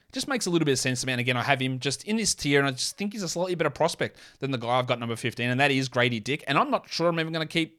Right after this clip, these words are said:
Dick at fifteen because there's a couple of guys sitting behind him here in this mock draft that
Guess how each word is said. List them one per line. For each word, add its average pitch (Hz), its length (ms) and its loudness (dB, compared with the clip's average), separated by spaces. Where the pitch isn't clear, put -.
Dick 175 280 2
at 175 160 -4
fifteen 196 420 0
because 151 220 -2
there's 156 100 -2
a 147 40 0
couple 233 240 4
of 208 60 0
guys 185 240 6
sitting 160 240 0
behind 131 400 2
him 120 140 -2
here 107 260 -4
in 147 100 -2
this 127 160 0
mock 110 180 -4
draft 107 260 -2
that 135 200 -2